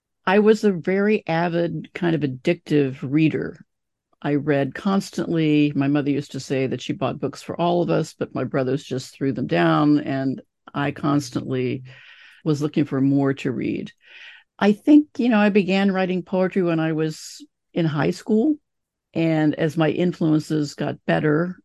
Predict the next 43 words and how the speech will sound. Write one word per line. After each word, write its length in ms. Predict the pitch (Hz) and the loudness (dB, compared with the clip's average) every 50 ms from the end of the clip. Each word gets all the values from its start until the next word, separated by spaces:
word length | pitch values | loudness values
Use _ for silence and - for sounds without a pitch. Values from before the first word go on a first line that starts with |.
| _ _ _ _ | _ _ _ _
I 180 | - 170 151 151 | -4 -2 -2 -2
got 280 | 139 165 - - - - | -2 -4 -6 -6 -6 -6
better. 460 | 139 135 131 135 - 175 185 190 - _ _ _ _ _ _ _ _ _ _ _ _ - | -4 -2 -2 0 -2 -2 -4 -6 -10 _ _ _ _ _ _ _ _ _ _ _ _ 0
And 180 | 175 175 175 - | 2 2 2 0
when 180 | - 180 190 190 | -2 -2 -2 -2
I 80 | 185 185 | 0 0
went 240 | 190 214 214 202 | 2 2 0 0
to 140 | - - 180 | -2 -4 -4
graduate 560 | 160 - 180 190 214 233 233 - 175 143 131 | -2 -2 0 0 0 0 0 0 -2 -2 -2
school 360 | - - - 156 135 127 131 139 | -4 -6 -2 -2 0 0 0 -2
at 140 | 135 - | -2 -2
Iowa, 440 | 156 160 170 180 180 156 127 127 117 | -2 -2 0 0 0 0 0 0 -2
I 280 | - - 135 139 135 - | -2 -2 -2 -2 0 0
actually 360 | - 208 214 294 254 247 139 | 0 0 0 0 -2 -2 0
applied 520 | 127 139 - 185 147 147 147 135 - - - _ _ - | -2 -2 -2 0 0 0 0 0 -2 -8 -14 _ _ 0
both 240 | 151 240 - - | 0 0 0 0
in 120 | 151 139 139 | -2 -2 -2
poetry 380 | - 196 151 147 143 - - | -2 -2 -2 -2 -2 -2 -4
and 140 | 127 135 147 | -4 -4 -4
fiction 320 | - 151 147 - - 123 120 | -4 -4 -4 -4 -4 -4 -2
and 140 | 135 135 | 0 0
was 160 | 135 135 - - | -2 -2 -4 -4
turned 260 | - 156 143 147 147 | -2 0 0 0 0
down 220 | 139 117 - - | -2 -4 -4 -4
in 100 | - - | -6 -6
poetry. 580 | - - 208 214 214 208 - - 143 143 - - _ _ _ _ - - _ _ _ _ _ _ _ _ - | -2 0 2 2 2 2 0 -4 -8 -8 -10 -14 _ _ _ _ -20 -20 _ _ _ _ _ _ _ _ -4
And 120 | 160 143 | -2 -2
I 120 | 139 135 135 | 0 -2 -4
said, 320 | 135 - - 117 - - - | -4 -6 -6 -8 -6 -4 -4
"Well, 460 | 214 208 202 190 185 175 170 156 - | -2 0 0 0 0 -2 -2 -4 -4
after 260 | - 143 - - - | -6 -6 -6 -4 -6
I 100 | - - | -8 -6
get 200 | - - - - | -6 -8 -8 -8
there, 260 | - - - 71 76 80 | -8 -8 -8 -6 -6 -6
I'll 220 | - - - - _ _ _ | -8 -8 -10 -12 _ _ _
find 340 | _ - 208 220 214 208 190 | _ 4 6 8 8 8 8
my 140 | 165 156 | 8 6
way 260 | 151 139 139 135 127 131 | 6 4 4 4 4 2
into 240 | 131 131 - - | 0 -2 -2 -4
the 80 | 131 139 | -6 -6
poetry 380 | - - 143 120 131 - 135 120 | -4 -2 -2 -2 -2 -2 -4 -2
workshops." 640 | 127 135 131 131 - - 123 - - - - - - | -2 -2 -2 -4 -4 -6 -6 -6 -8 -12 -16 -10 -6
But 200 | - 131 123 - | -4 -4 -4 -6